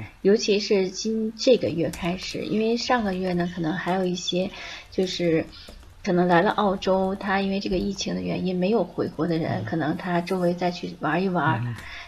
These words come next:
Speaker 1: 但是这个月呢，可能该回去的也回去了，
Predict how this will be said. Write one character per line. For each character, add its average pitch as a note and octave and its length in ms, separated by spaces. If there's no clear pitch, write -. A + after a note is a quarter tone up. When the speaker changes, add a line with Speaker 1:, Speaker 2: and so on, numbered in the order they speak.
Speaker 1:
但 A#3 120
是 A3 120
这 A#3+ 180
个 G3 120
月 F3+ 240
呢， E3+ 200
可 - 80
能 F3 220
该 G#3 160
回 F#3 180
去 D3+ 180
的 F3 60
也 - 140
回 - 240
去 - 200
了， D3+ 240